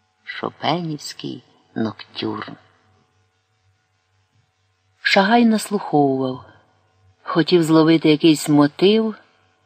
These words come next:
не міг, нерви грали. «А Ганя?» прийшло йому на гадку. Невже ж вона мала мене на гадці, питаючися, чи Дон Кіхот хотів Дон Кіхотом бути?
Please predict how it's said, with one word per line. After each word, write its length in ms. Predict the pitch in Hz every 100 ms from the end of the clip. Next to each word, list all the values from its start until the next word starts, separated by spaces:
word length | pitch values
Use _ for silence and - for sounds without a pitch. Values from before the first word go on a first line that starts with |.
| _ _ _ _ _ _ -
не 140 | 143
міг, 340 | 123 113 - - _ _
нерви 320 | 139 143 113
грали. 400 | 110 127 120 123 - _ _ _ _ _ _ _ _ _ _ _ _ _ _ -
«А 140 | 190
Ганя?» 680 | 190 131 135 160 185 180 175 _ _ _ -
прийшло 360 | 170 - 175
йому 220 | 175 165
на 120 | 165 160
гадку. 460 | 156 165 - 170 - _ _
Невже 500 | 160 180 185 185 226
ж 100 | 240
вона 240 | 233 233 226
мала 320 | 220 233 220
мене 280 | 214 214 220
на 140 | 196
гадці, 480 | 180 196 160 - 165 - - -
питаючися, 760 | 170 180 180 170 170 - 165 - - _ _
чи 160 | -
Дон 340 | 165 175 185 160
Кіхот 520 | - 175 - 180 156
хотів 600 | - 151 - 202 226 214 - _ -
Дон 280 | 165 170
Кіхотом 560 | 156 175 160 143 143 139
бути? 360 | 120 117 -